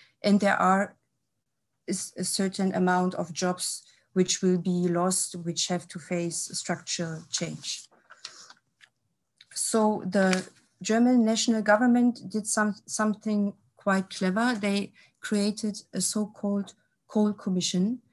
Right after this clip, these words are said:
It is some kind of body representing thirty-one people from, uh, trade unions, economy, industry,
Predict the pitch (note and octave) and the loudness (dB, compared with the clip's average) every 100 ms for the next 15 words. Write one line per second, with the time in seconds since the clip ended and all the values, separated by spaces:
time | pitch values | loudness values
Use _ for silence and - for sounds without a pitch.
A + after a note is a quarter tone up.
0 | _ _ _ _ - G#3 G3+ - - B2+ | _ _ _ _ -4 -2 -2 -4 -10 -6
1 | F#3 - F3+ G3+ G3 G3+ G3 F#3+ F3+ - | -6 -6 -4 -2 -2 0 0 0 -2 -6
2 | F3 G3 A3 A3+ A3+ - F#3+ F#3+ - F#3+ | 0 0 2 0 -4 -6 -4 -4 -2 0
3 | G3 F#3+ G3 F#3+ F#3+ - - G3 F#3+ F#3+ | 0 0 0 2 0 -2 -8 -6 -4 -4
4 | E3+ E3 D#3+ - B3+ - B3+ B3 - F#3+ | -4 -6 -6 -2 0 2 2 0 -2 0
5 | F3+ F3+ F3+ - _ _ _ - F#3+ F3+ | 2 0 -2 -10 _ _ _ -6 0 0
6 | F3 D#3+ - G#3+ F#3+ G3+ G3+ G3+ G3 G3 | 0 -2 0 0 2 0 2 2 2 2
7 | F#3+ - F3+ - F3+ F#3 F#3 F3+ F3+ F3 | 0 -2 -10 -6 0 2 2 2 0 -2
8 | F3+ - F3+ F3+ F3 - - F3+ F3 F3 | -4 -2 -2 0 -4 -6 -6 -4 -2 -2
9 | F3 F3+ | -4 -8